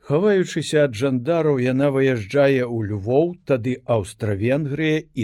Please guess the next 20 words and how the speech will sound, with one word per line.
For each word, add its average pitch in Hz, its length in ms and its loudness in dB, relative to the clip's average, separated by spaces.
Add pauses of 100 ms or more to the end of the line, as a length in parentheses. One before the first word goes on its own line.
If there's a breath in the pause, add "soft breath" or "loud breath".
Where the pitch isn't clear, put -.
(120)
там, 160 480 2 (160)
у 113 160 -8
Жоўкве, 156 960 2 (360 soft breath)
выдае 123 600 0
два 147 240 0
зборнікі 135 720 -4
вершаў: 113 540 -4 (260 loud breath)
«Хрэст 160 400 4
на 117 160 -2
свабоду» 117 880 -2 (320 soft breath)
і 190 160 0
«Скрыпка 156 640 -4
беларуская», 110 880 -4 (320 loud breath)
а 135 160 4
затым 202 640 2 (720)
першае 131 720 2
чытанне 196 720 0
для 120 320 -2
дзетак 143 480 -2
беларусаў 123 800 -4